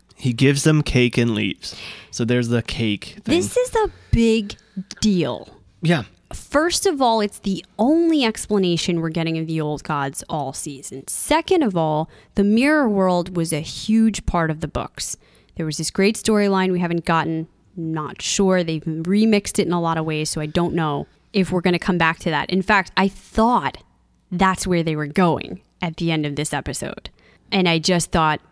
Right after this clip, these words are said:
Speaker 2: "Oh, they're gonna reverse characters. And this is gonna be really cool, that it's gonna be a take on that." Of course, that's not what happens, but
Speaker 1: Take on me.
Speaker 2: we, we do get this kind of description that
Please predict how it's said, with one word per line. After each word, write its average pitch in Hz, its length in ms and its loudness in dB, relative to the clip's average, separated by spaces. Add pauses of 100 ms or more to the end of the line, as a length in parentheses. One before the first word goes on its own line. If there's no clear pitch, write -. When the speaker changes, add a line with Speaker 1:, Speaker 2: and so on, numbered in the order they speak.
Speaker 2:
"Oh, 240 160 2
they're 226 160 2
gonna 220 220 2
reverse 208 680 -2 (160)
characters. - 920 -2 (180)
And 202 200 4
this 240 180 2
is 247 140 -2
gonna 220 240 2
be 208 160 0
really 196 360 0
cool, 294 440 0
that - 440 -4
it's 190 200 -4
gonna 185 200 0
be 180 120 0
a 175 40 -2
take 247 340 -2
on 156 240 -2
that." 139 280 -12 (140)
Of - 60 -20
course, 165 260 -4
that's 165 200 -6
not 160 160 -2
what 156 100 -6
happens, 170 480 -2
but 170 280 0 (400)
Speaker 1:
Take 117 200 -4
on 107 140 -4
me. 127 180 -6 (140)
Speaker 2:
we, 208 260 2
we 220 200 6
do 262 200 2
get 226 260 0
this 190 400 -2
kind 175 280 0
of 160 220 -4
description 180 760 0
that 156 420 -4